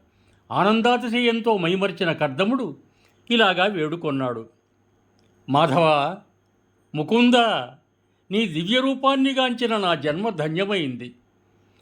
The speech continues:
బ్రహ్మదేవుని ఆజ్ఞను నెరవేర్చటానికి నాకు అనుకూలవతి అయిన భార్య కావలసి వచ్చింది. అనుగ్రహింపుము స్వామి, అనుగ్రహింపుము"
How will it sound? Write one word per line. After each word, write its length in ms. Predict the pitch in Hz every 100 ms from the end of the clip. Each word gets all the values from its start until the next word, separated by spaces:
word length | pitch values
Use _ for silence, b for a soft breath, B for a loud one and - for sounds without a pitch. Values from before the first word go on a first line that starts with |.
| b b -
బ్రహ్మదేవుని 720 | 151 196 214 269 269 285 277
ఆజ్ఞను 360 | 247 214 233
నెరవేర్చటానికి 1160 | 220 175 214 220 220 214 208 196 185 165 131 123 - _ _ _ _
నాకు 280 | 175 214 208
అనుకూలవతి 600 | 156 180 226 262 254 233
అయిన 200 | 240 220
భార్య 400 | 196 123 160 220
కావలసి 440 | 240 185 170 165 160
వచ్చింది. 560 | 143 139 147 127 123 - _ _ b b b b
అనుగ్రహింపుము 880 | 185 214 185 185 190 165 143 131 - - - _ _ _
స్వామి, 500 | - 170 180 196 262
అనుగ్రహింపుము" 840 | 226 208 185 180 190 170 139 120